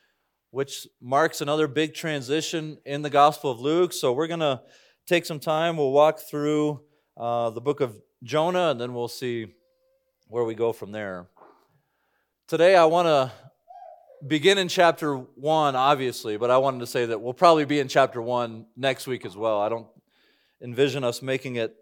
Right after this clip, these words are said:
it all the way through, but I wanna kinda introduce the book, and I wanna look at Jonah's disobedience here. You know, besides John three sixteen and Matthew seven, if that reference doesn't ring a bell, like, "Judge not lest you be judged."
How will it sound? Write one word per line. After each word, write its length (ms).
it 140
all 120
the 60
way 180
through, 500
but 200
I 60
wanna 180
kinda 320
introduce 400
the 100
book, 320
and 120
I 20
wanna 160
look 240
at 140
Jonah's 600
disobedience 960
here. 340
You 80
know, 80
besides 720
John 380
three 220
sixteen 880
and 160
Matthew 600
seven, 640
if 200
that 340
reference 380
doesn't 240
ring 140
a 80
bell, 500
like, 380
"Judge 340
not 300
lest 260
you 60
be 140
judged." 580